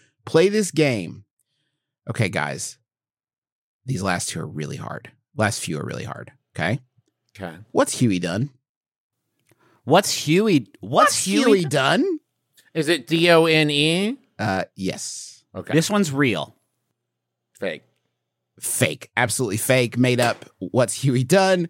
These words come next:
Speaker 3: God.
Speaker 2: At this point, I'm just gonna guess the opposite of whatever Griffin said.
Speaker 1: I don't
Speaker 3: Yeah.
Speaker 1: like that. That's not fun, though. Sports Anorak of the Year.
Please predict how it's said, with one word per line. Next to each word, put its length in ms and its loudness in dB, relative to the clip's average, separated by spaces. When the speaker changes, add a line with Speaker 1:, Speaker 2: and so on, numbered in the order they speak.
Speaker 3:
God. 280 4
Speaker 2:
At 120 4
this 200 8
point, 220 8
I'm 140 8
just 160 6
gonna 160 4
guess 340 6
the 140 4
opposite 480 4
of 140 2
whatever 320 6
Griffin 420 2
said. 240 -2
Speaker 1:
I 100 6
don't 140 4
Speaker 3:
Yeah. 80 0
Speaker 1:
like 200 2
that. 160 0
That's 220 -2
not 180 2
fun, 340 2
though. 200 0
Sports 440 0
Anorak 500 0
of 80 -6
the 100 -4
Year. 360 -4